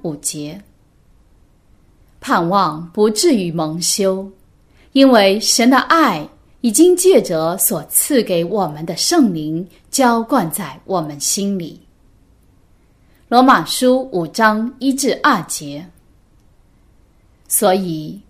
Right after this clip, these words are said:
我们既本于信得称义，就借着我们的主耶稣基督，对神有了和平。我们又借着他，因信得进入现在所占的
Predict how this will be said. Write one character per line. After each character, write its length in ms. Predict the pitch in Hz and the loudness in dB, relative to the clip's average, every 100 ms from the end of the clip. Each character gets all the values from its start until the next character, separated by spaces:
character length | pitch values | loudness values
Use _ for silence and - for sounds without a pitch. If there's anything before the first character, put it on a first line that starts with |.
| _ _ | _ _
我 100 | 220 | 4
们 380 | 214 202 214 240 | 4 4 4 2
既 220 | - 254 | 4 2
本 280 | 233 196 185 | 4 2 2
于 140 | 190 | -2
信 500 | 208 - 330 185 151 | -2 0 2 0 -2
得 180 | 165 151 | -6 -6
称 360 | - - 247 247 | -6 -4 2 6
义， 320 | 247 196 - - _ _ _ _ _ - | 4 2 -6 -16 _ _ _ _ _ 0
就 220 | 311 285 | 6 6
借 300 | 277 359 269 | 6 4 4
着 420 | 196 170 170 165 | 2 -2 -2 -2
我 140 | 226 208 | 0 2
们 200 | 170 165 | 2 2
的 220 | 185 185 | 2 2
主 220 | 185 - 165 | 0 -6 -4
耶 180 | 202 240 | 0 2
稣 240 | 240 277 | 2 2
基 220 | 269 202 | 0 -4
督， 400 | 185 190 196 214 220 _ _ _ | -4 -4 -4 -8 -14 _ _ _
对 160 | - 330 | 2 4
神 480 | - 214 185 214 254 | 4 2 2 0 -2
有 320 | 214 208 160 | -2 -2 -2
了 140 | 170 185 | -6 -8
和 360 | - 170 180 | -8 -6 -4
平。 520 | 202 - 160 147 175 226 _ _ _ _ _ _ _ _ _ _ _ _ | -4 -8 -8 -8 -10 -18 _ _ _ _ _ _ _ _ _ _ _ _
我 100 | 240 | 0
们 300 | 214 202 208 | 4 4 4
又 140 | 233 180 | 4 2
借 260 | - 254 175 | 0 -2 -2
着 120 | - | -4
他， 540 | - - 190 190 196 208 _ _ _ - | -14 -8 -6 -6 -8 -18 _ _ _ 0
因 240 | 262 254 | 6 6
信 540 | 247 - 320 214 151 - _ | 6 4 4 4 0 -10 _
得 140 | 226 233 | 2 4
进 320 | - 381 233 | 4 4 4
入 380 | 220 185 160 - | 4 2 0 -8
现 300 | - - 233 | -8 0 0
在 280 | 170 196 147 | 0 -4 -4
所 260 | - - 185 | -4 -2 -4
占 380 | - 330 294 165 | -4 -4 -2 -4
的 160 | - | -10